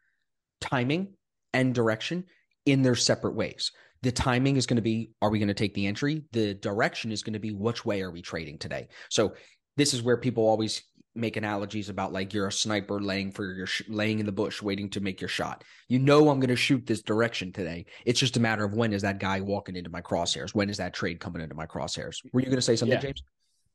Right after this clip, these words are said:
Speaker 2: I wanted to say about the timing. I think timing is also very important. So, um,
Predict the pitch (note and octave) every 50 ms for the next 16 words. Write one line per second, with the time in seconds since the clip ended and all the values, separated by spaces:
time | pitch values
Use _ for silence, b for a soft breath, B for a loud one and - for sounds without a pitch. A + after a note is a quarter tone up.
0 | _ _ _ - C3+ D3+ E3+ F#3 F#3+ - F#3+ F3+ - G#3+ F#3+ F3+ F3 D#3+ C3+ B2
1 | D3 D3+ D3+ D#3 - - E3+ D3+ D3 C3+ B2+ A#2+ A#2 A#2+ - D#3+ D#3 C3+ - _
2 | _ - E3+ D#3 D#3 E3 F3 E3+ E3 D#3+ C#3 D3+ D3 D3 - F3 C#3 A#2 C3 C3
3 | C3+ C3 B2 - - B2+ B2 A#2+ - A2+ G2+ F#2+ - - C#3 C3 B2+ A#2+ A#2 A2
4 | G2 - _ _ _ _ _ _ - B2+ A#2+ A#2+ A#2 A2+ A2+ G#2+ A2 G2+